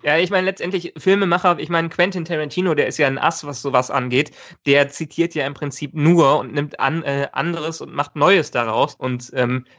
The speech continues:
das funktioniert eigentlich, kann, äh, kann wunderbar funktionieren. Und wie gesagt, diese Mischung fand ich auch, ähm, äh, äh,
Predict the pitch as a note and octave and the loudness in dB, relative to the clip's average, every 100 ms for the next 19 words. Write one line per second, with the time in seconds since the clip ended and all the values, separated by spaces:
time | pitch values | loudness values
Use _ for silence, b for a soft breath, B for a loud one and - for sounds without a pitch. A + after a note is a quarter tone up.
0 | _ C3 B2+ - - D#3+ E3+ D#3 D3+ E3+ | _ -6 -6 -10 -4 -2 -2 0 2 2
1 | - D3 E3+ D3 - D#3 E3 D#3+ D3+ C#3+ | 0 -2 -2 -4 -2 -2 0 -2 -4 -2
2 | D3+ D#3+ C#3 E3 D#3+ C#3+ C#3+ D3 - C3+ | -2 -2 -2 0 2 2 0 -4 -6 -2
3 | E3 D#3+ D3 C#3 C#3+ C3+ D3+ C3+ C3 F3 | 2 2 -2 -6 -2 0 0 -2 0 2
4 | D#3 C3 D3 C#3 C#3 C3+ D3 D3 - C3 | 2 0 0 -2 -2 0 0 0 -4 -2
5 | B2+ B2+ _ C3+ C3+ - B2+ | -2 -6 _ -2 0 -2 -4